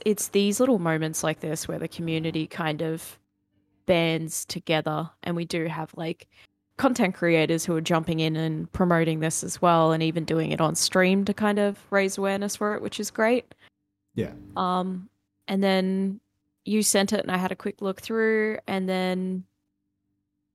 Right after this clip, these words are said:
Speaker 1: just seeing also stories of, like,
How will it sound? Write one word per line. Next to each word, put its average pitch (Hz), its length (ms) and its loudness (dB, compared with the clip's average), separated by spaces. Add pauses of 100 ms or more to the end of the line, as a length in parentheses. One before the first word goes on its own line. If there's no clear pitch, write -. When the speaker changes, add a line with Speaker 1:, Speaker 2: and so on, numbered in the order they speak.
(480)
Speaker 1:
just - 240 -4
seeing 185 420 2
also 180 380 -2
stories 180 800 -2
of, 180 320 -2
like, 175 480 -2